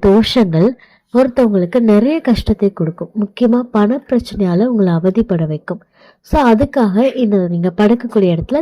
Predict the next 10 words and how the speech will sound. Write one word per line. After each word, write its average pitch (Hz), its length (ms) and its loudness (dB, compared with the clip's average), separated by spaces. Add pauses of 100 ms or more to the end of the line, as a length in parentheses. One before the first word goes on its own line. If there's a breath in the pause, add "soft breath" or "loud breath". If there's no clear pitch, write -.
தலையணைக்கு 254 600 0
அடியில 170 460 0 (100)
இந்த 202 180 0
நாணயத்தை 202 560 2
வச்சுட்டு 185 420 -4
படுக்கும்போது 175 680 -4 (640 soft breath)
இந்த 262 380 0
பிரச்சனைகள் 285 680 0
எல்லாமே 185 520 0
நீங்கும். 240 640 0